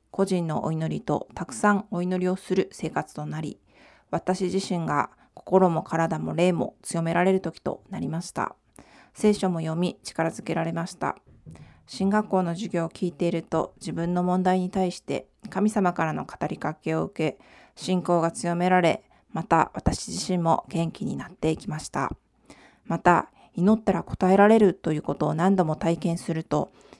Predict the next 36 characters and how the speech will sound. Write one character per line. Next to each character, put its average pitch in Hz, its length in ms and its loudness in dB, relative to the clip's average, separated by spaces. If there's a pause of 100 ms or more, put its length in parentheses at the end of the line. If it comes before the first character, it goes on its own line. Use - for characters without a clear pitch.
(140)
神 196 160 4
様 175 240 0
の 156 180 -2
愛 165 160 4
を 160 60 0
感 180 260 0
じ - 140 -8
て、 165 300 2 (100)
と - 80 0
て 190 140 2
も 214 260 6
嬉 202 180 0
し - 80 -12
く - 120 -8
な 160 80 -2
り 160 100 -2
ま 175 140 0
し - 100 -10
た。 156 220 -6 (760)
新 214 220 4
学 226 220 4
生 214 140 2
に 175 80 2
な 170 120 0
る 165 100 -2
と 156 300 0
良 165 140 2
い 180 40 4
こ 175 120 2
と 170 100 0
も 160 100 -2
あ 160 40 -2
り 165 100 -4
ま 180 140 0
す 190 120 -6
が、 160 240 -2